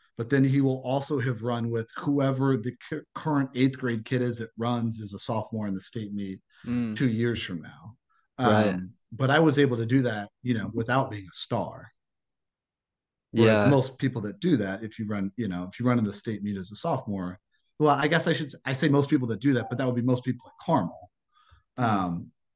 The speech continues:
Speaker 1: because that's, that's about the only way you could make it onto the,
Speaker 2: Yeah.
Speaker 1: onto a,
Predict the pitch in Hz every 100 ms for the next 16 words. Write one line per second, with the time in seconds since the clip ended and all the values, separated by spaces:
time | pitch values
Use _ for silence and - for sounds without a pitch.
0 | _ - 113 120 131 - - 127 123 131
1 | 131 127 117 113 107 104 113 104 127 -
2 | 90 - _ _ _ _ _ _ _ -
3 | 110 104 110 104 107 101 98